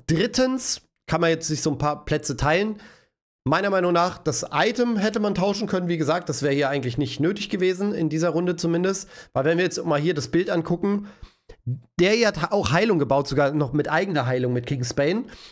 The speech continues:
Sie hat relativ wenig Leben. Eh, also die hat eigentlich auch gar keine Leben gebaut. Sie hat auch nochmal Heilung gebaut und keine Leben gebaut.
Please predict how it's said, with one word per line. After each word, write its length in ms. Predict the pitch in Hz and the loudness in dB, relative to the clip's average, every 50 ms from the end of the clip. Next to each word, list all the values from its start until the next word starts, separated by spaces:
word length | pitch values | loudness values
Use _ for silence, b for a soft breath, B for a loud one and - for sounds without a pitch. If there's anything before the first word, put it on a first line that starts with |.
| B B | B B
Sie 180 | B 139 180 214 | B 0 0 0
hat 220 | 220 - 151 131 | 0 -2 -2 0
relativ 380 | 160 190 226 208 - 185 151 135 | 0 0 0 -2 -2 -2 0 2
wenig 280 | 170 196 220 180 - | 2 2 2 0 0
Leben. 480 | 160 170 190 220 220 247 262 285 - - _ _ _ _ _ _ _ _ _ _ _ _ _ _ _ - | 0 2 2 2 0 0 -2 -2 -4 -8 _ _ _ _ _ _ _ _ _ _ _ _ _ _ _ 0
Eh, 160 | 160 180 202 185 - 233 220 220 - | 0 0 0 -2 -6 -10 -14 -12 -6
also 280 | - 160 143 127 131 131 | -2 -2 0 0 0 -2
die 300 | 131 117 110 135 175 208 | -2 -4 -2 0 0 0
hat 60 | 175 | 2
eigentlich 280 | 156 156 147 131 123 139 | 0 0 0 0 0 0
auch 140 | 160 165 | 0 2
gar 160 | 156 156 165 170 | 2 2 2 2
keine 220 | 202 208 208 202 | 0 0 0 0
Leben 240 | 202 214 220 233 226 | 0 0 0 0 0
gebaut. 480 | 220 214 226 240 262 294 - - - _ _ _ _ _ _ _ _ _ _ _ _ _ _ _ _ _ _ _ - | 0 2 2 2 2 0 -2 -6 -20 _ _ _ _ _ _ _ _ _ _ _ _ _ _ _ _ _ _ _ -2
Sie 200 | 131 151 196 233 | 0 2 2 2
hat 140 | - - | 0 0
auch 220 | - 185 233 277 247 | 2 2 2 2 4
nochmal 300 | 233 190 160 147 135 135 | 2 2 2 2 2 2
Heilung 280 | 143 139 139 139 139 | 2 2 2 2 2
gebaut 400 | 131 127 113 131 147 190 233 226 | 2 2 2 2 4 2 2 0
und 400 | - - 226 240 165 - - _ | 0 -2 -2 -2 -2 -4 -8 _
keine 380 | - - - 196 254 294 262 185 | -2 0 2 2 4 4 4 2
Leben 320 | 143 139 139 135 131 131 | 2 2 2 2 2 0
gebaut. 600 | 120 127 123 123 123 143 196 233 233 - - - | 0 0 0 2 2 2 2 2 0 -4 -10 -18